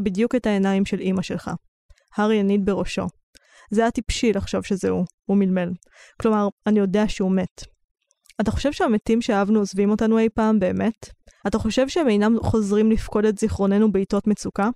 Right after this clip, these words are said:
אביך חי בתוכך, הארי, ומתגלה לפניך בצורה הברורה ביותר כשאתה זקוק לעזרתו. אחרת, איך היית יכול לייצר את הפטרונוס המסוים הזה? קרניים שב לדהור אתמול בלילה." עבר רגע עד שהארי קלט מה דמבלדור אמר.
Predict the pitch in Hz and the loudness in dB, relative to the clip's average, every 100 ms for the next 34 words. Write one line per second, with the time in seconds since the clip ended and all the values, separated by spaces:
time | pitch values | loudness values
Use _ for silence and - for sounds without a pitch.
0 | - - - _ - 202 254 330 - - | -8 -20 -20 _ -4 0 0 -2 -2 0
1 | 247 247 233 214 196 - 202 185 170 175 | 0 0 -2 -4 -4 -2 -2 -2 -4 -8
2 | - _ - 214 214 208 202 233 254 240 | -12 _ -2 0 0 0 0 0 0 0
3 | 240 - 214 214 214 202 214 196 196 208 | 0 0 -2 -2 -2 0 0 0 2 2
4 | 226 240 226 208 - 202 196 190 - 208 | 2 2 0 -2 -2 -4 -2 -2 -2 -2
5 | 214 190 185 180 185 175 _ - - - | -2 -2 -2 -4 -6 -8 _ -20 -20 -20
6 | - - - 240 247 - 240 - 285 285 | -20 -6 -2 0 -2 -2 -4 -2 0 0
7 | 233 - 226 214 - 214 214 - - 196 | 0 0 0 0 0 -2 -2 -4 -4 0
8 | 196 214 202 202 - 208 202 202 202 190 | 0 2 0 -2 -2 -2 2 2 0 0
9 | 208 185 _ _ _ - 214 214 262 254 | -4 -4 _ _ _ -4 0 2 0 -2
10 | - 226 220 214 180 196 202 196 190 185 | -2 -2 0 -2 -2 0 0 -2 -4 -4
11 | 190 190 - - - _ _ _ - _ | -4 -4 -4 -8 -12 _ _ _ -20 _
12 | _ - 208 226 220 220 214 214 214 202 | _ -2 0 0 0 0 0 0 -2 -2
13 | 202 208 202 196 202 190 190 190 190 190 | -2 0 -2 0 -2 0 0 0 -2 -2
14 | 185 180 | -2 -4